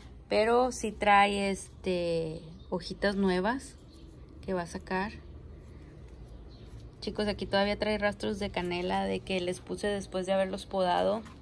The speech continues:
Es que no ha pasado tanto tiempo. El viernes fue cuando los podé y les puse el shot de, de vitaminas.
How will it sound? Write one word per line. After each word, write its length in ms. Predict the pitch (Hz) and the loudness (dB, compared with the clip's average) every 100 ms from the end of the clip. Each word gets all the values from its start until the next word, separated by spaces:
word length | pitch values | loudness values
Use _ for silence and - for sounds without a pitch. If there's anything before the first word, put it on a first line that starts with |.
| - - - - - - | -20 -18 -18 -16 -14 -2
Es 140 | 185 | 2
que 100 | 247 | 6
no 100 | 226 | 6
ha 60 | 220 | 6
pasado 420 | 240 247 233 254 | 6 8 6 6
tanto 300 | 254 233 262 | 4 2 -2
tiempo. 560 | 262 277 311 370 240 - - - - - - - - | 2 2 4 4 2 0 -12 -18 -20 -20 -20 -20 2
El 140 | 240 | 6
viernes 260 | 240 226 254 | 8 8 6
fue 140 | 262 | 6
cuando 240 | 262 269 277 | 8 10 10
los 220 | 294 285 | 8 6
podé 360 | 269 262 262 269 | 8 10 10 10
y 80 | |
les 180 | 262 269 | 6 4
puse 320 | - 240 247 | 2 2 6
el 140 | 254 240 | 6 4
shot 260 | 247 254 - | 4 4 2
de, 580 | 202 233 240 254 269 269 - - - - - - - - - | 4 6 8 8 6 4 -12 -18 -20 -20 -18 -18 -16 -12 -4
de 200 | 202 220 | 0 0
vitaminas. 880 | 226 208 208 214 233 269 269 - | 2 2 2 2 6 4 4 -6